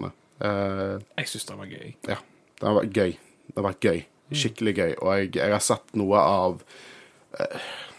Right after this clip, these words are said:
Speaker 1: favorittøyeblikkene mine i hele Star Wars, med, spesielt de to siste episodene. Så
Speaker 2: Mm.
Speaker 1: jeg, eh, jeg er veldig glad i The Mandalorian, eh, og jeg er veldig glad i den gullalderen vi lever i. Men en ting jeg lurer litt på, for da har vi sett tre sesongavslutninger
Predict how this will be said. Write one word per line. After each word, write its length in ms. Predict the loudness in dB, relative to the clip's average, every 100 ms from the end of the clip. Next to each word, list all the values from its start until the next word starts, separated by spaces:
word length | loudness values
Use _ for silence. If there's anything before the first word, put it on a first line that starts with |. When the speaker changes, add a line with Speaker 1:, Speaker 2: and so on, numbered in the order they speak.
| -18
Speaker 1:
favorittøyeblikkene 920 | -2 0 0 -2 -2 -2 -2 -4 -4 -2
mine 180 | -2
i 80 | 0
hele 180 | 0 0
Star 220 | 0 -2
Wars, 260 | -2 -4 -4
med, 320 | -2 -2 -2
spesielt 320 | -2 0 0
de 80 | -2
to 140 | -4
siste 240 | -4 -4 -4
episodene. 400 | -4 -4 -2 -4 -4
Så 160 | 0 4
Speaker 2:
Mm. 280 | 4 2
Speaker 1:
jeg, 40 | 2
eh, 120 | 0 -2 -10 -20 -20 -2 6
jeg 80 | 6
er 120 | 8
veldig 360 | 6 6 6 6
glad 320 | 8 8 8
i 120 | 4 2
The 100 | 0
Mandalorian, 600 | 0 2 2 2 2 0
eh, 260 | 0 -2 0
og 80 |
jeg 0 |
er 60 | 0
veldig 260 | 0 0 0
glad 140 | 0
i 40 | 0 -4
den 100 | -2
gullalderen 720 | 0 2 0 0 -2 -4 -4
vi 100 | -2
lever 340 | 0 0 0 0
i. 40 |
Men 180 | 0 0
en 80 | -4
ting 220 | -4 -2
jeg 100 | 0
lurer 220 | 0 0
litt 180 | 0 -2 -4
på, 80 | -6 -8 -16 -20 -20
for 80 | 0
da 60 | 2
har 40 |
vi 60 | 4
sett 220 | 2 -2
tre 180 | 2 4
sesongavslutninger 960 | 4 0 0 0 0 -4 -4 -4 -4